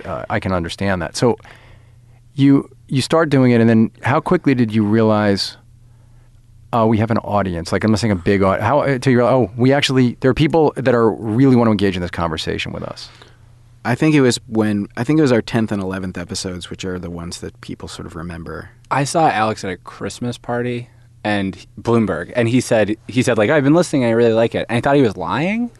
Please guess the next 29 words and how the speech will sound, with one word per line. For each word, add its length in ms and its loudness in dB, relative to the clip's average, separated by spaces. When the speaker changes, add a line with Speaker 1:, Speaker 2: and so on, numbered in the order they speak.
Speaker 3:
<laughs> 200 -20
I 120 0
was 80 2
like, 240 2
"Yeah, 600 2
okay." 500 2
And 120 2
then 120 4
I 100 2
made 320 4
him, 460 0
he 140 -2
took 240 0
out 60 2
his 100 0
phone, 80 2
he's 80 2
like, 100 2
"I 80 0
can 160 0
show 320 4
you." 300 4
And 100 0
I 40 0
was 100 0
like, 160 0
"Yeah, 460 -2
show 300 -2
me." 320 -4